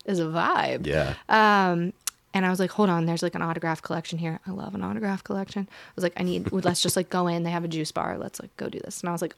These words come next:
Speaker 1: "Okay, I'm staying here." So, you know, I think I mentioned, like, off-season travel. So we booked a trip to, um,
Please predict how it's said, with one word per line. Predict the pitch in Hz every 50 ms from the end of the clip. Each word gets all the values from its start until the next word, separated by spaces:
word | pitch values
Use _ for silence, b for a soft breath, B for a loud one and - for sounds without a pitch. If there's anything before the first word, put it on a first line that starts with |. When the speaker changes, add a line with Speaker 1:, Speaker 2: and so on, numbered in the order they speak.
| _
Speaker 1:
"Okay, | - - - - - - -
I'm | - 180 - - - - - - - - 214 214 220 _ _
staying | - - - 190 190 180 175
here." | 170 - - - B B B B B B B
So, | - 233 220 214 202 196 190 185 185 - - _ _ _ _ _
you | 226 233 220
know, | 196 180 170 170 170 - -
I | - 185
think | 185 175 180
I | 175
mentioned, | 170 170 165 160 - 165 170 160
like, | 160 165 -
off-season | - 165 160 - - 180 170 - 165 160
travel. | - - 165 156 156 156 156 175
So | - 185 180
we | 190 202
booked | 175 185 190 170 - -
a | 170
trip | - - 180 170 165 - -
to, | - - 180 170 165 165
um, | 165 165 160 160 165 165 170